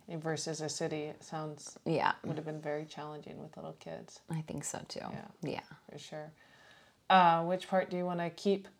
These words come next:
Speaker 1: from your covid life
Speaker 2: <laughs>
Speaker 1: going forward?
Speaker 2: To simplify and to stick with what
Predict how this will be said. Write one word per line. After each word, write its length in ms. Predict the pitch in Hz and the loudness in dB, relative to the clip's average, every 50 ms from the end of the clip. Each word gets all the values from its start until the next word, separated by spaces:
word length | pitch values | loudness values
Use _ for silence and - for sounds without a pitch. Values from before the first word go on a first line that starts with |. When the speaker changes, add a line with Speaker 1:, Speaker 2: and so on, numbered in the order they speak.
| _ _ _ _ _ | _ _ _ _ _
Speaker 1:
from 160 | - 175 165 | -4 -2 0
your 160 | 165 160 156 | 0 0 -2
covid 380 | 156 - - 170 160 156 160 151 | -2 0 0 0 2 2 0 2
life 360 | 160 156 151 151 233 226 220 | 4 4 6 8 8 8 10
Speaker 2:
<laughs> 140 | 233 226 208 | 10 8 10
Speaker 1:
going 260 | 208 175 170 170 170 | 10 8 6 6 4
forward? 460 | 165 - 175 170 165 160 156 156 156 151 - - - - - - _ _ _ _ _ _ _ - _ _ _ _ _ | 2 0 0 2 4 4 2 2 0 -2 -6 -14 -18 -20 -20 -20 _ _ _ _ _ _ _ -20 _ _ _ _ _
Speaker 2:
To 120 | - 240 | 4 4
simplify 840 | 214 220 - - 240 233 240 269 269 262 262 - 285 269 269 269 269 269 | 6 6 6 6 6 6 8 8 6 4 6 4 4 4 6 6 4 4
and 400 | 262 - - 220 214 208 202 196 | 2 2 4 4 6 6 4 4
to 320 | - - - 190 185 175 180 | 0 0 2 4 4 4 4
stick 420 | 180 - - - 202 196 196 - | 2 -4 0 0 0 0 2 4
with 240 | 202 185 185 - - | 4 4 4 4 2
what 220 | - 160 - - | 2 2 2 0